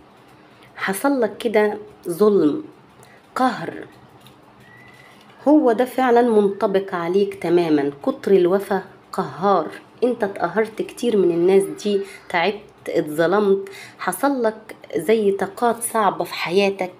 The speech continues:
حصل لك وقف، حصل لك خيانة، حصل لك غدر. واضح ان طاقتهم بتقول ان انت تعرضت لكل انواع الظلم.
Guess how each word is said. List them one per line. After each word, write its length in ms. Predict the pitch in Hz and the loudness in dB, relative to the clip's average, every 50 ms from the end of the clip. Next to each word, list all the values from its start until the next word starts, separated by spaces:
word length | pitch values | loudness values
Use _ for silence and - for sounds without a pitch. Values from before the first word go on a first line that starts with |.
| - - - | -12 -8 -6
حصل 480 | - - - 185 190 - 240 233 220 | -6 -6 -6 -8 -6 -4 -2 0 0
لك 240 | 196 196 196 - - | 0 -2 -4 -4 0
وقف، 440 | 202 214 208 - - 226 - - - | 2 2 2 0 -4 -10 -10 -8 -8
حصل 480 | - - 180 - - 233 226 208 196 | -8 -8 -8 -4 0 2 4 6 4
لك 440 | 196 190 196 - - - - - - - - - - - - - - - - 135 - 196 - - | 4 4 2 -4 -8 -6 -6 -6 -6 -10 -16 -18 -18 -18 -18 -20 -10 -4 -2 -2 -2 -2 -2 0
خيانة، 480 | 220 208 220 233 233 220 208 208 202 196 | 0 2 4 4 4 4 2 2 -2 -4
حصل 460 | 196 - 208 196 - 285 285 269 247 | -6 -8 -10 -6 -4 -4 -2 0 2
لك 200 | 220 202 180 180 | 0 0 0 -2
غدر. 520 | 180 196 220 214 190 165 185 175 185 - - - - - - - - - - - - - - - - - - - | 0 0 0 0 2 0 -4 -4 -4 -8 -12 -18 -20 -20 -20 -20 -20 -20 -20 -20 -20 -20 -20 -20 -20 -20 -4 0
واضح 360 | - 254 302 302 269 - 220 | 2 2 2 2 -2 -2 0
ان 160 | 220 214 208 | 0 0 0
طاقتهم 560 | 202 202 196 196 - 262 262 - 226 214 190 | -2 -4 -6 -4 -4 -6 -2 2 4 4 4
بتقول 400 | 185 180 180 - - - 240 233 | 4 0 -6 -6 -2 0 2 2
ان 140 | 220 208 202 | 4 4 4
انت 160 | 220 226 220 | 4 2 2
تعرضت 540 | 208 196 - 180 175 175 190 220 214 - - | -4 -4 -2 -2 0 0 0 -2 -2 -4 -6
لكل 400 | 190 - - - 294 285 247 214 | -6 -6 -6 -6 -6 -4 -2 -2
انواع 500 | 190 - - 196 185 190 202 220 214 196 | -2 0 0 0 2 2 2 2 0 -2
الظلم. 500 | 175 151 143 - - 156 147 147 - - | -2 -4 -6 -2 -2 0 0 0 -4 -8